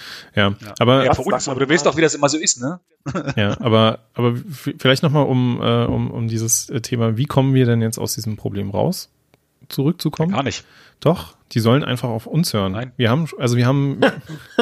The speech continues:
Speaker 3: Und du, ey, hier sitzen jetzt, äh,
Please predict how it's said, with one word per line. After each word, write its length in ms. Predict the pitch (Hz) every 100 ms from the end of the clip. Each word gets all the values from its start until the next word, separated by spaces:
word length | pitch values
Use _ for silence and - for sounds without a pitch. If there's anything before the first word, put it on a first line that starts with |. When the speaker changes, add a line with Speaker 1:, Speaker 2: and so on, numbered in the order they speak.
| - 190 165 160 - 311 - 320 -
Speaker 3:
Und 200 | 330 - 302 - - -
du, 240 | 180 185 180 147
ey, 200 | - 156
hier 160 | 160 156
sitzen 320 | 165 - 185
jetzt, 260 | 226 240 -
äh, 640 | - 156 147 - - -